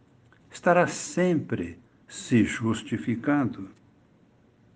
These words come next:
A conversão é mais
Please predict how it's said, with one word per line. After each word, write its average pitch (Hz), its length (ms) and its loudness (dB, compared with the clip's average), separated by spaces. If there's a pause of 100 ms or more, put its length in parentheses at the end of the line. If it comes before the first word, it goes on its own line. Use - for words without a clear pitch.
(1800)
A 104 120 2
conversão 104 1120 2 (1080)
é 120 140 6
mais 135 1040 2